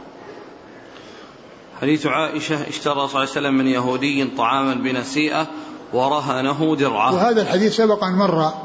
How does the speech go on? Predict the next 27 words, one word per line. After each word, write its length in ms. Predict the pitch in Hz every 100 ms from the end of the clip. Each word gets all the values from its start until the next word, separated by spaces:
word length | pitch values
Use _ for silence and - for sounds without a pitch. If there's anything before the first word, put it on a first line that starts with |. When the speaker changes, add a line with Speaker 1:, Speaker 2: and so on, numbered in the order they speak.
| - - - - -
Speaker 2:
يعني، 220 | 156 156
في، 240 | 143 160 165
آه، 320 | 165 160 147 139
في 220 | 170 160
قبل 320 | 170 180 170
أبواب، 440 | 156 147 175 160 151 - - - - - -
والمقصود 800 | 156 156 151 156 160 156 185 202
من 120 | 170
ذلك 420 | 160 175 208 220 214 - - - - - -
أن 220 | 185 185
الرسول 580 | 175 170 170 175 156 196
صلى 100 | 185
الله 100 | 170
عليه 80 | 156
وسلم 320 | 151 180 196
اشترى، 340 | - 175 165 135 - - - - - - 175
يعني، 380 | 160 165 170
أنه 240 | 170 165 156
باشر 380 | 190 180 170 156
الشراء، 460 | - 165 165 156 - - - - - - - -
لأنه 460 | 160 165 160 151 147
هنا 320 | 160 175 160
ذ-، 220 | 165 180 185
ذكر 180 | 165
هناك 460 | 165 147 170 175 160
من 140 | 165
أجل 440 | 170 160 160 156